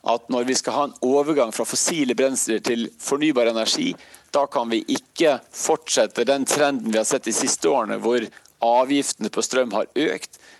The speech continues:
Tvert imot, de bør, eh, trappes ned, eh, over tid, eh, sånn at det blir mer attraktivt å bruke fornybar energi og bruke elektrisitet vi trenger å s-, fortsette satsingen på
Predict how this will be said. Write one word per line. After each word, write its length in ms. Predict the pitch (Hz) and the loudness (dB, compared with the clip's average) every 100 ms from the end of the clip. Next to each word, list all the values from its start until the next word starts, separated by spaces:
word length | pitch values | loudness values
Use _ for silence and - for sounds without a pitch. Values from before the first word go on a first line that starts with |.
| _ | _
Tvert 300 | - 143 - 127 | -4 -4 -2 -2
imot, 300 | 147 160 - | -2 -6 -4
de 140 | 131 | -4
bør, 400 | 123 117 120 113 - _ - | -2 0 0 -2 -6 _ -8
eh, 260 | 110 117 - - | -2 0 -2 -2
trappes 340 | 139 - 131 | -4 -2 -2
ned, 400 | 147 135 113 - - - _ _ | 0 0 0 -2 -10 -14 _ _
eh, 480 | 107 107 104 107 107 - | -2 0 0 0 0 -2
over 240 | 127 127 | -2 -2
tid, 340 | - 170 - - - - _ - | -2 -4 -4 -8 -20 -20 _ -10
eh, 100 | - | -6
sånn 400 | - - 151 131 | -4 0 0 2
at 140 | 107 | 0
det 140 | 123 113 | 0 0
blir 260 | 120 120 123 | 2 0 0
mer 360 | 131 196 165 | -2 2 2
attraktivt 640 | 147 143 117 123 131 - - - | 2 2 0 0 -4 -4 -10 -2
å 140 | 120 | 0
bruke 640 | 113 127 147 - 127 120 120 | 2 2 0 0 0 0 -2
fornybar 560 | - 135 143 131 117 | -6 -2 0 2 2
energi 320 | 120 113 151 151 | 2 0 0 -2
og 120 | 104 | -2
bruke 640 | 117 135 131 - 120 113 - - | -2 -2 -2 0 0 0 -2 -6
elektrisitet 800 | 120 113 120 123 117 - - - - - - - | -4 -4 -6 -4 -2 -2 -4 -12 -20 -20 -20 -8
vi 100 | - | -4
trenger 220 | 160 160 | -2 0
å 80 | 143 | 0
s-, 220 | - - - | -2 -4 -2
fortsette 480 | 180 - 123 117 | -4 -2 -4 -2
satsingen 540 | 117 131 - 131 107 107 | -2 -2 -2 -4 -4 -4
på 320 | 117 117 113 | 0 0 0